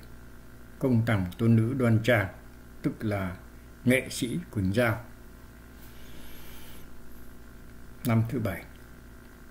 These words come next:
tôi có đi lễ chùa, và trong gia đình với nhau đó đó,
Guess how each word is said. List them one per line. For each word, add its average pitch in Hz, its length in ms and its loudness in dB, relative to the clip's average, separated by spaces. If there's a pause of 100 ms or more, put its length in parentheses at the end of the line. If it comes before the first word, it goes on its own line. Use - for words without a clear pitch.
(560)
tôi 107 200 2 (300)
có 117 280 -2 (500)
đi 110 160 0
lễ 95 280 -4
chùa, 92 300 -2 (1300)
và 87 220 -4
trong 110 240 2 (220)
gia 113 140 6
đình 92 280 6
với 107 140 2
nhau 104 360 0
đó 104 120 -4
đó, 110 140 -4